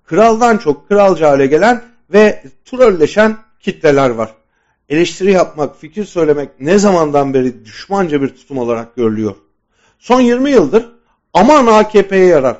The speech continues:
şimdi değil." tarzı ile baraj kurmak yetmedi mi? Bu tavır ile Türkiye dükkan kapatacak noktaya gelmedi mi? İşte Kılıçdaroğlu o nefes kesici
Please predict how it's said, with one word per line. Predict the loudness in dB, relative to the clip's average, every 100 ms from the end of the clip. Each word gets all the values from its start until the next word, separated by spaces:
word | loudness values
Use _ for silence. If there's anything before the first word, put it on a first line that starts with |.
| _ _
şimdi | -12 -4 -2 -2 -4 -2
değil." | -2 -2
tarzı | -2 0 0 -6
ile | 0 2 2 -4 _ _ _ _
baraj | -6 0 0 -2 -14
kurmak | -10 -8 -10 _ _ _ _ _ _
yetmedi | -12 -12 -10 -14 -14
mi? | -16 -20 _ _ _ _ -2
Bu | 0
tavır | 2 2 4
ile | 2 0 -4 -6 _ _ _
Türkiye | -4 -4 -4 -2 -2 -4 _ _ _ _ _ _
dükkan | -20 _ -2 -2
kapatacak | -8 -14 -10 -8 -10 -12
noktaya | -16 -6 -2 -2 -4 _ _ _ _ _
gelmedi | -6 -6 -6 -20 _
mi? | _ _ _ _ _ _ _ _ _ _ _ _ _ _ _ _ _
İşte | -2
Kılıçdaroğlu | 2 4 2 2 4 4 4 6
o | 6 6 4
nefes | 4 2 4 2 2 0
kesici | -2 -2 -4